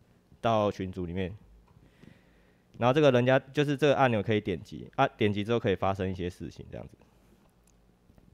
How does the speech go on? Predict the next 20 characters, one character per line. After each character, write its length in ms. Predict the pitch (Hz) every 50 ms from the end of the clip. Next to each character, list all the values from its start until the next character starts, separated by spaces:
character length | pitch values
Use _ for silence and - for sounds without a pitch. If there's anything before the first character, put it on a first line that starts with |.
| - -
那 600 | - 131 135 135 131 127 123 120 117 113 110 104 - _ _ - - - - - _ _ _ _ _ _ _ _ _ _ _ _
LINE 240 | - 165 160 151 143
的 160 | 131 131 123
话， 200 | 135 156 147 135
它 220 | 135 135 139 135 139
有 180 | 135 110 101
提 200 | 101 - - 107
供 360 | 98 117 120 120 120 120 123 113 -
就 140 | - 123 117
是 400 | - 123 117 110 110 104 107 - -
一 100 | 123 123
些 120 | - 117
showcase， 520 | 110 - 113 104 107 - 107 95 - 82 73
所 160 | - 120 127
以 20 |
你 100 | 123 113
可 120 | 101 - 117
以 80 | 107
直 120 | 98 104 101
接 320 | 104 107 104 107 101 -